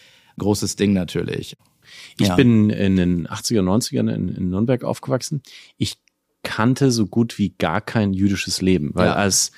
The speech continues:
Speaker 2: nicht-jüdischer Deutscher, will ich mal behaupten, aus meiner Generation, kennst du jüdischen Tod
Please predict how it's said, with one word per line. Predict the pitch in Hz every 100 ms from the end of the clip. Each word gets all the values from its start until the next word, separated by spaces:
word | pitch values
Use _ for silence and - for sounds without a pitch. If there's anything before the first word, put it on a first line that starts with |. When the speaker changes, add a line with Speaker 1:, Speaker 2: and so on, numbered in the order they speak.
| _ _
Speaker 2:
nicht-jüdischer | 135 - 151 143 - 131 127 - _ _ _ -
Deutscher, | 104 135 143
will | 123
ich |
mal | 117
behaupten, | 110 107
aus | 107 -
meiner | 101 117
Generation, | 113 107 - 110 117 - _
kennst | 110 101 -
du | 104
jüdischen | 107 104 107 -
Tod | - 107 220 -